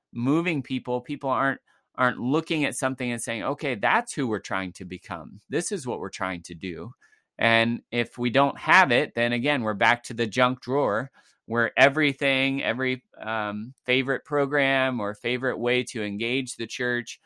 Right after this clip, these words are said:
that's their full definition of discipleship. And then it doesn't call people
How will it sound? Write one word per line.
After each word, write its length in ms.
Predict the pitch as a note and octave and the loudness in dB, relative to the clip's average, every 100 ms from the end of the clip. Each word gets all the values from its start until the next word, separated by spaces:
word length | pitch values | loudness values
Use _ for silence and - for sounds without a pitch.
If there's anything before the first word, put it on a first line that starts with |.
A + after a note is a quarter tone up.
| _ _ _ | _ _ _
that's 420 | A2 B2+ C#3+ - | 2 4 4 -2
their 480 | B2+ C3 C3+ C3+ C3 _ _ _ _ | -2 2 4 4 0 _ _ _ _
full 180 | C#3 C#3 | -2 0
definition 640 | C3+ C3+ C#3 C3+ C3 C3+ | 2 2 0 -2 -2 -4
of 100 | B2 | -4
discipleship. 840 | G#2+ - C3+ F2+ A2+ - G2+ G2+ - _ _ _ _ | -4 -4 -6 -4 -8 -2 -2 -2 -8 _ _ _ _
And 160 | A2 | -2
then 100 | B2 | 0
it 200 | B2 - | -2 -4
doesn't 400 | A#2 C3 C3+ C3 | 4 4 4 -4
call 320 | - - C3+ C3 | -4 -2 0 -2
people 380 | - B2+ G#2 | -4 -8 -8